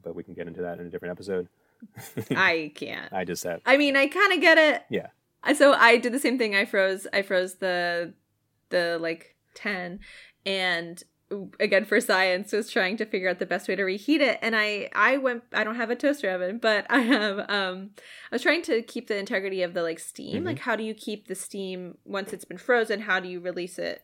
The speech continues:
Speaker 2: or inco-, im-, impart more steam into the steam bun? I did the wrapping in, in a moist paper towel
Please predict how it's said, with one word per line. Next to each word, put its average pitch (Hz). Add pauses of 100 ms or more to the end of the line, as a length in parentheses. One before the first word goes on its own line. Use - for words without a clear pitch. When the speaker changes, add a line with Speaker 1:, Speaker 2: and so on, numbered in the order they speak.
Speaker 2:
or 165
inco-, -
im-, 185
impart 202
more 170
steam -
into 185
the 165
steam 208
bun? 180
I 190
did 196
the 196
wrapping 220
in, 208
in 208
a 190
moist 190
paper 208
towel 240